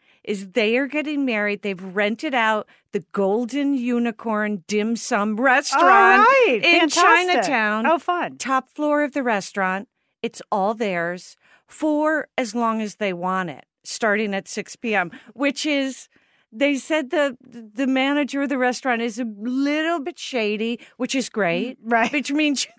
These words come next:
Speaker 1: can do just about anything.
Speaker 2: Sure.
Speaker 1: So dim sum is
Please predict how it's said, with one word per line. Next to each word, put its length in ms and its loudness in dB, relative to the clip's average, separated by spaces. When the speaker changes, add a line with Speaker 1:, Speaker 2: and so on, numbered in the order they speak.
Speaker 1:
can 80 0
do 300 -2
just 320 -4
about 260 2
anything. 500 -2
Speaker 2:
Sure. 340 0
Speaker 1:
So 340 0
dim 340 -2
sum 480 -2
is 260 -4